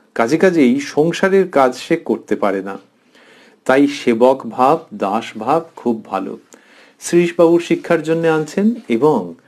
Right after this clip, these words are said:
আরো আরো মানুষের জন্য তো আনছেন। কথামৃতর মধ্যে দিয়ে শত সহস্র মানুষ এইগুলি জেনে ঋদ্ধ হচ্ছেন, উন্নত হচ্ছেন। যেখানে শ্রীরামকৃষ্ণ বলছেন যে সংসারীর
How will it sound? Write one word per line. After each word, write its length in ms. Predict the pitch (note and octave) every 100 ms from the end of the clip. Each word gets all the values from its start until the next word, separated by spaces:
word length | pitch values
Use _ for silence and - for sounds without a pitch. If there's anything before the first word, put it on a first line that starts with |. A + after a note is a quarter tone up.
| _ _ - -
আরো 340 | B2 D3+ F3+
আরো 260 | D#3+ C#3+ C#3
মানুষের 580 | A2 G#2+ - A2+ A2 G#2
জন্য 260 | G2 G2+
তো 140 | G2+ F#2+
আনছেন। 480 | F#2 G#2+ - C#3+ E3
কথামৃতর 580 | A2+ - A2 G2 G2 G2+
মধ্যে 340 | G2 G2 A2
দিয়ে 220 | G2+ B2
শত 260 | C#3+ - B2 B2
সহস্র 460 | D3+ D3+ D#3 - C#3
মানুষ 500 | G#2+ G2 B2+ E3 -
এইগুলি 460 | C#3 A2+ G#2 G2+
জেনে 380 | F#2+ F#2+ G2+ C#3
ঋদ্ধ 400 | B2 G#2+ G#2+ -
হচ্ছেন, 520 | A#2+ A#2+ A#2 - D#3
উন্নত 360 | A#2 G2+ A2 A2
হচ্ছেন। 500 | F2 E2+ - G#2+ G#2+ - _ - - - - - -
যেখানে 280 | E3+ G#3+ A3
শ্রীরামকৃষ্ণ 560 | G#3 G#3 G3 G3+ G3+
বলছেন 440 | E3 F3 F3+ F#3+ F3
যে 120 | F3
সংসারীর 680 | - D3 F#3 F3+ G3+ G3+